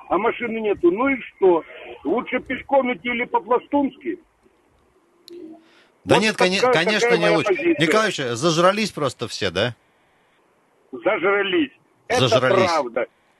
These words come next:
Speaker 1: Я за двадцать километров уходил пешком в школу. И это не помешало мне закончить с отличием. Потому что в среднюю школу надо было ходить в районный центр.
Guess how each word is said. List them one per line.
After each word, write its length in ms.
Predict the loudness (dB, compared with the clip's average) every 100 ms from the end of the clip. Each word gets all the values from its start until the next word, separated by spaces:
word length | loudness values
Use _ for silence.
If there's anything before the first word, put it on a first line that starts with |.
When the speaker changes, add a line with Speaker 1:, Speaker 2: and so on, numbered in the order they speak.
| -2
Speaker 1:
Я 160 | 0
за 160 | 0 0
двадцать 500 | 2 0 0 -2 0
километров 600 | 2 2 2 0 4 2
уходил 460 | 2 -2 -4 -4 -4
пешком 500 | -4 -2 0 0 -2
в 60 |
школу. 500 | -8 2 2 2 -2 -8 _ _ 2
И 80 | 2
это 200 | 2 0
не 120 | -2
помешало 560 | -2 -2 -2 0 2 2
мне 160 | 0
закончить 480 | -2 0 -2 0 -2
с 40 | -2
отличием. 520 | -2 0 -2 -4 -10 _ _ _
Потому 220 | -2 -2 0
что 120 | -2
в 60 | 0
среднюю 320 | -2 0 -2
школу 280 | 2 2 2
надо 160 | 2
было 160 | 0 -2
ходить 300 | -2 -6 -6
в 40 |
районный 380 | 0 2 2 0 -6
центр. 180 | -8 -8